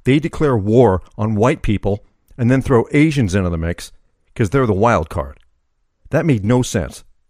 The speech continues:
Their problem should have been with the police and the justice system.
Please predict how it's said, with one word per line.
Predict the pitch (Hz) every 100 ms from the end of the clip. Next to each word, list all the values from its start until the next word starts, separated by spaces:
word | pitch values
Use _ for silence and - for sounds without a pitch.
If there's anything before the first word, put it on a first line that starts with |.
| _ _ _ _ _ _ _
Their | 107 214
problem | 240 165 139 76 - - - _ _
should | - 180
have | 170
been | 151 139
with | 123
the | 110
police | - 117 143 190 - _ _
and | - 120
the | 110
justice | 120 113 98
system. | - 85 -